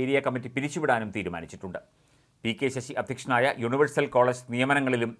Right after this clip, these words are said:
ക്രമക്കേടുകൾ കണ്ടെത്തിയിട്ടുണ്ട്. സി ഐ ടി യു ജില്ലാ പ്രസിഡന്റും പാർ-, ജില്ലാ കമ്മിറ്റി അംഗവുമായിരുന്നു പി കെ ശശി. ഈ പദവികൾ അടുത്ത സംസ്ഥാന കമ്മിറ്റിയോട് നഷ്ടമാകും. തരം താഴ്ത്തൽ നടപടിയും ഉണ്ടാകും. പുത്തലത്ത് ദിനേശിൻ്റെ നേതൃത്വത്തിലുള്ള സമിതിയാണ് ഈ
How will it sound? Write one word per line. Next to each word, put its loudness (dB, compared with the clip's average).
ക്രമക്കേടുകൾ 2
കണ്ടെത്തിയിട്ടുണ്ട്. 0
സി -6
ഐ 4
ടി -6
യു 0
ജില്ലാ 8
പ്രസിഡന്റും 2
പാർ-, 6
ജില്ലാ 8
കമ്മിറ്റി 2
അംഗവുമായിരുന്നു 4
പി -4
കെ -4
ശശി. -14
ഈ 0
പദവികൾ 8
അടുത്ത 4
സംസ്ഥാന 2
കമ്മിറ്റിയോട് 0
നഷ്ടമാകും. -4
തരം 6
താഴ്ത്തൽ 8
നടപടിയും 0
ഉണ്ടാകും. -8
പുത്തലത്ത് 2
ദിനേശിൻ്റെ -2
നേതൃത്വത്തിലുള്ള -2
സമിതിയാണ് 0
ഈ -4